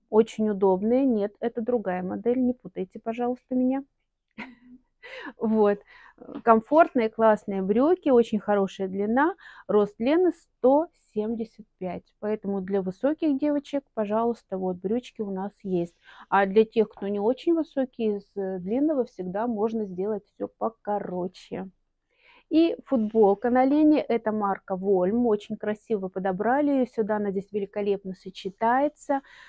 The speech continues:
Э, у нас огромное количество футболок и маек, стоимость этой футболки четыре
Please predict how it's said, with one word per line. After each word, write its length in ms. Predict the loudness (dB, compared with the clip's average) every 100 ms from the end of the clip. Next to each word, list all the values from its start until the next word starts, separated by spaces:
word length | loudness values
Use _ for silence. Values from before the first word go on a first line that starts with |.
| -20 -4
Э, 200 | -2 0
у 160 | -2 0
нас 300 | 0 -2 _
огромное 640 | 2 4 6 4 4 -2
количество 680 | -2 -2 -2 -2 -10 _ -10
футболок 640 | -6 -6 0 2 2 -2 -4
и 40 |
маек, 460 | -4 0 0 0 -6
стоимость 540 | -4 -2 -2 -4 -10
этой 180 | -10 -10
футболки 640 | -8 -6 0 2 0 -6
четыре 680 | -8 -10 -18 -8 -6 -4 -6